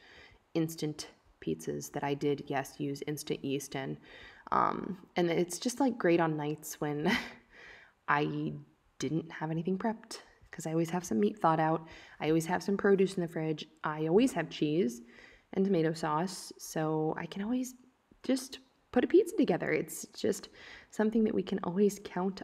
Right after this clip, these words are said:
on. So when I use my cast iron, these pizzas just slide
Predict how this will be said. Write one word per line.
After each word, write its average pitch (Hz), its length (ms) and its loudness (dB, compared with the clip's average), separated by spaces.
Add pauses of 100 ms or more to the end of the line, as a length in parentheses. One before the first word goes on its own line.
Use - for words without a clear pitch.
(100)
on. 62 440 -4 (720)
So 208 200 0
when 202 140 2
I 233 80 4
use 262 280 4
my 262 100 -2
cast 214 360 -4
iron, 226 400 2 (420)
these 226 240 6
pizzas 202 480 2
just 190 300 -4
slide 175 580 0